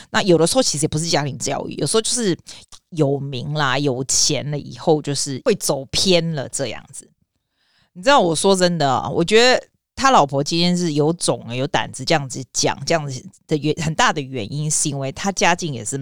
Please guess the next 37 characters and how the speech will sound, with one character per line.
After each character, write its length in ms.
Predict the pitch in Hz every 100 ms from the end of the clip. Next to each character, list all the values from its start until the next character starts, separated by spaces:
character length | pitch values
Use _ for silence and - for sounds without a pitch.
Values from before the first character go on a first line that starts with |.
| 135
非 140 | -
常 180 | 127 113
的 260 | 117 101 95
强 320 | - 127 113 139
大 300 | 135 92 -
的， 160 | - 123 _
哈， 280 | - 139 120 _ _ - - -
他 140 | 220
的 60 | 214
后 500 | - - 254 160 147
盾 240 | 170 143
很 240 | 131 110 110
强， 300 | - - 139
你 100 | -
知 40 | 208
道 80 |
吗？ 180 | 277 202 -
娘 340 | 170 160 202
家 240 | 233 226
后 280 | 240 220 160
盾 260 | 151 156 127
强， 380 | - 104 135 147 _ _ - - _ _ _
你 100 | 147
就 140 | 190
不 160 | 180 143
会 100 | 135
take 220 | - 123
shit。 340 | - - - - - _ _ _ _ _ _ _ _ _ _ _ _ _ -
除 240 | - 220
了 140 | 311 240
娘 200 | 139 151
家 200 | 156 156
后 120 | 147
盾 160 | 139
强 240 | 113 110 -
以 60 | -
外， 180 | -